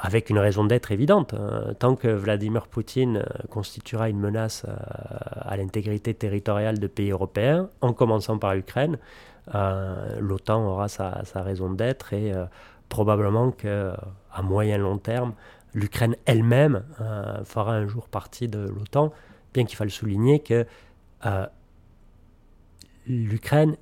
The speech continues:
n'était pas proche d'adhérer dans l'otan en deux mille vingt-deux.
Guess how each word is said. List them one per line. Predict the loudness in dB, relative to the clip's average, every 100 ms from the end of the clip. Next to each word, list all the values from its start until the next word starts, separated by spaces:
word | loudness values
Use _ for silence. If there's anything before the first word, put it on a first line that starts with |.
| -4
n'était | 4 6 6 4
pas | 4 4 4 0 -12 -6
proche | 2 4 2 -6 -6 -2
d'adhérer | 0 0 -2 -4 -6 -16 _ -2
dans | 0
l'otan | 0 0 -2 -2 -6 _ _ _ -20 _ -2
en | 0
deux | 2
mille | 0 -2
vingt-deux. | -2 -4